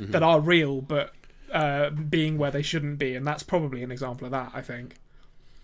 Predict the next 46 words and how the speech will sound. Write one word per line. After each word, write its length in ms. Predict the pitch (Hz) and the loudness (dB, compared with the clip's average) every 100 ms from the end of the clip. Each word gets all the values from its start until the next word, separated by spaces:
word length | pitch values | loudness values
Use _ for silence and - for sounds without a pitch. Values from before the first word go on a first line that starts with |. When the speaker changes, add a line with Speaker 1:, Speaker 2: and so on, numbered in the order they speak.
| - | -4
Speaker 1:
Yeah, 240 | 127 120 - | 2 4 4
okay, 280 | 131 135 | 2 2
so 180 | 110 123 | 2 2
another 180 | 123 147 | 2 2
thing 160 | 147 143 | 2 0
I 80 | |
noticed. 340 | 123 110 95 - | 0 0 -4 -6
I'm 180 | - 156 | -6 -6
just 180 | 170 - | -6 -4
throwing 220 | 110 107 | -2 -2
stuff 200 | 113 120 | -6 -6
at 60 | |
you, 80 | 90 | -6
Conrad, 300 | 101 110 107 | -4 -4 -2
now, 120 | 104 | -2
'cause 200 | 101 113 | -4 -6
let's 160 | 117 117 | -6 -6
be 100 | 110 | -4
honest 300 | 95 101 - | -4 -6 -6
with 80 | 107 | -2
you. 140 | 101 92 - - - - | -2 -4 -14 -20 -20 -6
We 40 | |
only 80 | 120 | -2
got 80 | 127 | 0
one 140 | 117 | 0
episode 240 | 117 - 107 | 0 0 2
after 240 | 104 - | 0 0
this, 320 | 104 98 - - | -4 -4 -6 -6
and 140 | 113 | -2
I 100 | 104 | 0
just 120 | 101 - | 0 -4
wanna 160 | 107 | -4
hear 140 | 104 107 | -2 -2
what 80 | 92 | -4
your 80 | |
thoughts 300 | 104 101 95 | -4 -6 -4
are, 100 | 101 | -4
'cause 140 | 95 101 | -4 -6
I 60 | |
might 180 | 101 104 | -4 -4
forget 240 | - 104 98 | -6 -8 -8
to 80 | |
talk 180 | - 101 | -8 -8
about 160 | 98 101 | -6 -6
it 80 | 101 | -4
later, 260 | 101 101 | -4 -4